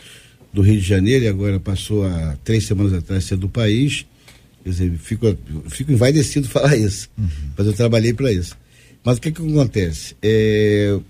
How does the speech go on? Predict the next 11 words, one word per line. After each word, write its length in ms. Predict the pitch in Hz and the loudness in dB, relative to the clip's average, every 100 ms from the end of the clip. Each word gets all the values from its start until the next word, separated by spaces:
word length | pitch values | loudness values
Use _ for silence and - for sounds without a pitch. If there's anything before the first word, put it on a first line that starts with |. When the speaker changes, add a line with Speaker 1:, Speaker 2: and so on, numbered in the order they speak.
| _ _ _ _ _ _ _ _ _ _ - | _ _ _ _ _ _ _ _ _ _ -4
Speaker 1:
ele 100 | 110 | 0
tava 160 | 135 135 | 4 2
falando 300 | - 123 120 | 2 0 0
aqui 120 | 110 | 0
agora, 240 | 107 104 | 0 0
o 60 | 101 | -2
colega, 440 | 104 95 95 95 90 - _ - | -2 0 0 -2 -6 -14 _ -6
que 100 | 98 | -4
também 300 | - 92 95 | 0 0 0
é 40 | |
professor, 640 | 87 101 113 98 - 151 | -2 -2 -2 -2 2 2